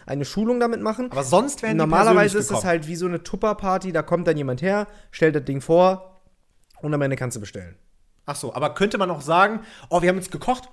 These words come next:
Speaker 2: ach, lass das Ding gleich hier, ich nehm's direkt“?
Speaker 1: Das weiß ich nicht. Bei uns war es ja das Zoom-Meeting, wie gesagt.
Speaker 2: Ja, ja.
Speaker 1: Und ich habe aber, äh, spaßeshalber als auch für einen Kumpel, ein gemeinsamer Kumpel von uns ist jetzt auch an diesem Ding interessiert.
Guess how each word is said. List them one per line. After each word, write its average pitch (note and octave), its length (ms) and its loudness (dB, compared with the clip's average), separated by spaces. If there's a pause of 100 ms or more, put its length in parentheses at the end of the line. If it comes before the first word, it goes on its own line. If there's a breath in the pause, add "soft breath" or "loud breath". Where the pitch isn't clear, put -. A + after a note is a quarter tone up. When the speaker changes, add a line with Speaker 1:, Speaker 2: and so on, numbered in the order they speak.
Speaker 2:
ach, E3 140 -2
lass G3 180 6
das G#3+ 180 0
Ding A#3 140 0
gleich F#3+ 240 2
hier, B3 220 2
ich - 120 -6
nehm's F#3+ 220 -2
direkt“? G3+ 440 -8
Speaker 1:
Das A#2 200 -12
weiß A2+ 220 -8
ich A2 80 -4
nicht. G2 180 -8
Bei C3+ 80 -2
uns D#3+ 160 -2
war F#3 80 4
es F3+ 80 0
ja F3 80 0
das C#3+ 120 -4
Zoom-Meeting, B2+ 500 -4
wie A2 100 -6
gesagt. A#2+ 420 -6
Speaker 2:
Ja, A#2+ 180 -6
ja. G#2+ 100 -8
Speaker 1:
Und C#3 100 -4
ich C3+ 100 -4
habe E3+ 220 4
aber, D3+ 380 2
äh, C#3 100 -4
spaßeshalber F3 560 -4
als C3+ 140 -6
auch C3 100 -10
für - 120 -14
einen C3+ 80 -12
Kumpel, A#3+ 380 0
ein C#3 480 -10
gemeinsamer E3 440 -6
Kumpel F#3 240 -4
von E3+ 120 -6
uns E3+ 200 -8
ist D#3+ 100 -12
jetzt D3+ 140 -10
auch F#3+ 160 -2
an G#3 80 0
diesem G3 180 -6
Ding G3 140 -2
interessiert. G3 480 -2